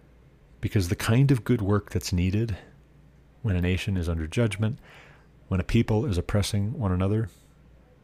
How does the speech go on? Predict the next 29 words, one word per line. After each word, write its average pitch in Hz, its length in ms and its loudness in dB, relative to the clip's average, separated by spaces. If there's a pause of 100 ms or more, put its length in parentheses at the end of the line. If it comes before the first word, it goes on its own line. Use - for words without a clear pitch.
(200)
when 95 240 -2
infants 127 600 0 (120)
are 120 380 4
your 113 180 4
oppressors 113 520 2
and 82 120 0
women 107 320 4
rule 101 240 2
over 98 200 2
you, 98 240 0 (500)
the 104 80 0
kind 135 340 4
of - 360 -2
good 101 160 0
works 95 520 -4
which 95 160 -6
are 87 60 0
needed, 87 420 -2 (1500)
we 135 480 4
are 101 160 0
not 98 260 0
prepared 90 600 0 (480)
for 80 460 -2 (840)
and 95 100 0
equipped - 380 -4
for 87 400 -2
otherwise, 78 600 -2 (100)
apart - 320 -2
from 87 360 -2